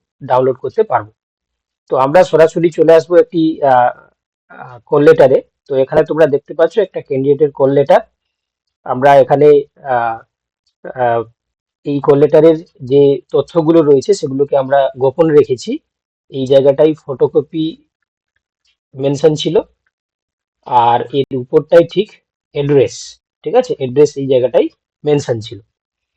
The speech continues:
এবার এখানে তোমরা দেখতে পাচ্ছ যে, আহ, আজকের,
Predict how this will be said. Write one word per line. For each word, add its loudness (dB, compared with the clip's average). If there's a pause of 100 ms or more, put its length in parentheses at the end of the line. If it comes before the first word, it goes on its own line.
(480)
এবার 2
এখানে 4
তোমরা 2
দেখতে 0
পাচ্ছ -2 (140)
যে, 0 (200)
আহ, -2 (360)
আজকের, -6